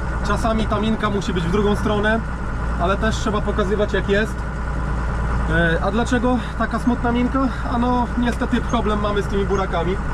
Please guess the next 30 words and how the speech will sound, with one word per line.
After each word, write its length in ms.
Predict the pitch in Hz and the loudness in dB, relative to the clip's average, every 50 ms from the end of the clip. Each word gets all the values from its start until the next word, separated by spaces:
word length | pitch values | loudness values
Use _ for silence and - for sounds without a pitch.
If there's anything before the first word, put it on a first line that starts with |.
| - - - - - - - - - - - - - - - - - - - - - - - - | -2 -2 -2 -2 -2 -2 -2 -2 -2 -2 -2 0 -2 -2 -2 -2 -2 -2 -2 -2 -2 -2 0 0
I 80 | 180 185 | 0 0
powiem 340 | - 226 233 214 226 226 220 | 2 2 2 2 2 2 2
tak, 300 | - 220 196 - 123 98 - - - - 170 | 2 0 0 0 -2 -2 -4 -4 -4 -2 0
e, 260 | 170 175 175 180 175 | 0 2 2 0 0
problem 440 | - - 226 - - 240 233 226 214 | 0 0 0 0 0 0 0 2 2
jest 280 | 214 208 - - - | 0 0 -2 -2 0
tylko 420 | 262 247 240 - - 226 220 214 208 185 - - - | 0 0 0 2 2 2 2 2 0 -2 -2 -2 -2
po 100 | 220 214 | -2 0
siewniku 400 | - 214 190 220 233 - 247 214 | 0 0 0 0 2 2 2 2
Mateusza. 580 | 220 220 - 208 196 175 170 - 180 180 202 214 - - - - - - - - - - - - - - - - - - - - - - - - - - - - | 2 0 0 0 0 0 0 0 0 0 0 -2 -2 -2 -2 -2 -2 -2 -2 -2 -2 -2 -2 -2 -2 -2 -2 -2 0 0 0 0 0 0 0 0 0 0 0 0
I 20 | 175 | 2
mogę 260 | 185 220 226 220 226 | 2 2 2 2 0
stwierdzić 540 | - - - 233 233 220 190 208 202 - - | 0 0 0 0 0 0 0 -2 -4 -2 -2
na 240 | 190 208 214 214 208 | 0 0 0 0 0
sto 200 | - - 202 190 | 0 0 0 0
procent, 440 | - 196 208 208 - 214 208 196 - - - 147 135 143 | 0 0 0 0 0 0 -2 0 0 0 0 0 0 0
że 100 | 185 170 | 0 0
zrobił 300 | 185 208 208 214 233 - | 0 0 0 0 0 0
to 120 | 226 214 | 2 0
mróz. 280 | 196 180 160 175 208 - - - - - - - - - - - - - - 196 | 2 2 0 0 0 -2 -2 -4 -4 -4 -2 -2 -2 -2 -2 -2 -2 -2 0 0
A 80 | 190 185 | 0 0
dlaczego 400 | 175 208 214 - 233 208 214 214 | 0 0 2 2 2 2 2 2
mróz 260 | 208 208 226 214 - | 2 2 0 0 0
nie 120 | 220 208 - | 0 0 0
zrobił 280 | 208 214 190 208 202 | 0 0 0 0 0
tego 240 | - 208 190 208 202 | 0 0 0 0 0
po 140 | - 202 196 | 0 0 0
tym 180 | - 202 196 | 0 0 0
małym 340 | 190 196 196 190 202 196 196 | 2 2 2 2 2 2 0
siewniku? 520 | - - 190 - 196 196 - - 277 285 | 0 0 0 0 0 0 2 4 4 4